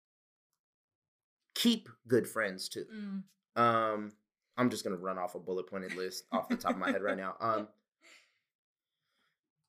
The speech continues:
Speaker 1: take care of yourself. Um, value yourself. Know yourself. 'Cause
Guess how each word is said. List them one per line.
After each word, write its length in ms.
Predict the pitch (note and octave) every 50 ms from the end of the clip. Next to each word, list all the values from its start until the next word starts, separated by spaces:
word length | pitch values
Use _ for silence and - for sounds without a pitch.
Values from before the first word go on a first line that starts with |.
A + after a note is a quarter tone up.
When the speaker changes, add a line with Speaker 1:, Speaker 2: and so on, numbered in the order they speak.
| _ _ _ _ _ _ _ _ _ _ _ _ _ _
Speaker 1:
take 180 | - F#3 - -
care 240 | - - B2 A#2+
of 80 | A#2+ A2+
yourself. 640 | A#2 A2+ A2+ - - A#2 A2+ A2+ A2+ - - - _ _ _ _ _ _ _ _ _
Um, 460 | A2 A2+ A2+ A2 G#2+ G2+ G2 F#2+ F#2+ - _ _ _ _
value 500 | A#2 A2 G2+ C3 A2 G2 G#2+ A#2 A#2 A#2
yourself. 680 | A2+ A2 A2 G#2 G2 - - F#2+ F#2+ E2+ - - - - _ _ _ _ _ _ _ _ _ _ _ _ _ _ _ _ _ _ _ _ _ _ _ _ _ _ _ _ _ _ _ -
Know 380 | A2+ B2+ C#3 C#3 C3+ C3+ D3
yourself. 640 | D3 C3+ B2 A2 - - G#2+ F#2 E2 - - - - _
'Cause 280 | - C#3+ B2 A2 -